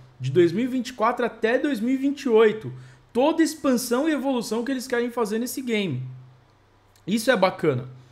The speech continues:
E uma outra coisa que eu percebi pelo estudo que eu tava fazendo aqui do Sunflower é que, assim, você vai ganhar o token S F L com as tarefas que você fizer dentro do game. Aí você tem duas opções.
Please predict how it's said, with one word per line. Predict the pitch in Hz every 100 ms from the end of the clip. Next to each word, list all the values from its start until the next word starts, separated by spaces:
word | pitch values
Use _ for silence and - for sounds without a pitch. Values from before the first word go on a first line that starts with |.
| - -
E | 170
uma | 208
outra | 330 349
coisa | 285 269 240
que | 226
eu |
percebi | - 214 214 165 220
pelo | 233 - 180 185 185 175 156 175
estudo | 147 - 190 170
que |
eu | 170
tava | 165 160
fazendo | 160 139 156
aqui | 147 135
do | 143
Sunflower | 131 135 127 156 208 214 127 - - - - _ _ _
é | 165
que, | 170 247
assim, | 262 254 151 - - - _ _ _ _
você | - 190
vai | 175 196 240
ganhar | 240 233 196 190 226
o | 220
token | - 185 196 208 185
S | 180 180
F | 175 - 208
L | 160 170 220 - _ _ -
com | 190 190 185
as | 190 190
tarefas | 214 185 185 196
que | -
você | 196 196
fizer | 190 190 196
dentro | 196 202
do | 214 285
game. | 262 175 127 - - - _ _ _ -
Aí | 180 185
você | 208 214
tem | 226
duas | 220 233
opções. | 285 294 359 226 131 -